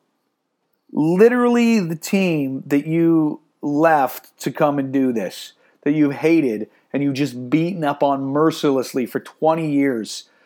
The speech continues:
'cause you held this grudge and vendetta so close to your heart that, like,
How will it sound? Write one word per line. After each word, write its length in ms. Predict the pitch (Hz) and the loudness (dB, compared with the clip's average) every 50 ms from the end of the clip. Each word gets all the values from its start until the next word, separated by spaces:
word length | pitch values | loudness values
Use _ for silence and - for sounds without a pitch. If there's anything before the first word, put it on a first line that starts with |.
| _ _ _ _ | _ _ _ _
'cause 100 | - 160 | -4 -2
you 160 | 151 147 143 139 | 0 2 2 0
held 460 | - - - 160 185 190 180 170 147 | 0 0 2 2 4 4 2 2 0
this 180 | 160 151 143 | 0 -2 -4
grudge 460 | - - 143 139 156 160 165 170 143 160 | -6 -6 -2 2 2 2 2 2 0 -2
and 180 | 156 143 135 | -2 -2 -2
vendetta 480 | 131 143 139 139 131 139 143 143 135 123 | -2 -2 -2 -2 -2 0 0 2 0 0
so 260 | - - - 165 156 | 0 0 2 2 0
close 300 | - - - 165 156 156 | 0 0 0 0 0 0
to 100 | - - | -2 -2
your 120 | 143 131 | -2 -2
heart 360 | 123 - 147 156 156 143 - - | 0 2 2 2 2 2 0 -2
that, 160 | 139 - - | -2 -2 0
like, 360 | 143 135 127 127 - - - | 0 0 0 0 -2 -6 -12